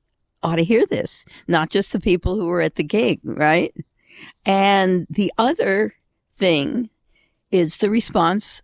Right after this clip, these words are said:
of the people, the gratitude, the sweetness, the kindness of all these people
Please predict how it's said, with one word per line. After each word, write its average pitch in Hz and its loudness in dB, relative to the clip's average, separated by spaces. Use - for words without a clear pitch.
of 190 -2
the 226 -4
people, - -4
the 170 0
gratitude, 185 0
the 185 2
sweetness, 196 0
the 202 2
kindness 190 0
of 180 0
all 190 0
these 208 -2
people 202 0